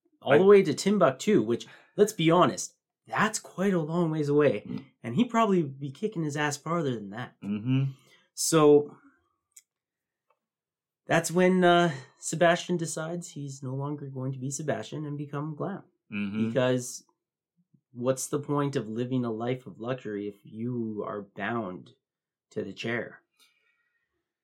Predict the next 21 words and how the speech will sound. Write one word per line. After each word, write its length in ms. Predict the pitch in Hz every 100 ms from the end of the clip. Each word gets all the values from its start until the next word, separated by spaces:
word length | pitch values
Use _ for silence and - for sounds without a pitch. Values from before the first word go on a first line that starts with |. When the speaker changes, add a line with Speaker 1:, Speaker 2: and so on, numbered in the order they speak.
| _ _
Speaker 2:
<sighs> 100 | - - - - - - - _
Well, 540 | 147 151 139 135 - -
and 160 | 151 165
it's, 180 | 143 - _ _
<sighs> 1500 | 123 120 - - - _ _ _ _ _ _ _ _ _ -
you 100 | 131
know, 420 | 139 135 131 -
it's 260 | 147 151 -
int-, 400 | 139 135 131 - _ _
we're 300 | 127 139 156
going 300 | 160 170 160
to, 800 | 143 - 139 123 113 107 101 95 - - - - - _ _ _ _ - _ -
I've 240 | 120 151
mentioned 500 | 175 170 - 147 113
Whiplash 580 | 110 113 110 101 98 -
a 40 | 107
whole 380 | - 101 98
bunch, 440 | 101 104 95 - -
the 80 | 110
movie, 680 | 110 113 107 101 92 - _ _ _ _
uh, 640 | 104 101 98 95 92 92